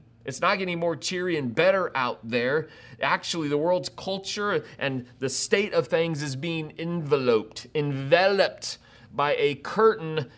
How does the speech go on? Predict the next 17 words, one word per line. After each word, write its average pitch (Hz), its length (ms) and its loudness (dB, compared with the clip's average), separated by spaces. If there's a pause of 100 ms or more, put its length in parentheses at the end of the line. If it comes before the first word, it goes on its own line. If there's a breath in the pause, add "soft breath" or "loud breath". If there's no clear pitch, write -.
(100)
and 131 140 -2
I'll 170 160 2
just 165 160 -4
say 147 160 4
it, 110 40 4
it's 110 120 -4
a 151 40 -2
curtain 180 300 -4
of 120 80 -2
evil. 120 340 -4 (600)
And 127 140 -2
that 147 200 -2
curtain 180 380 -2
of 139 140 -2
evil, 156 200 -4
this 127 200 -4
encroaching 185 760 -4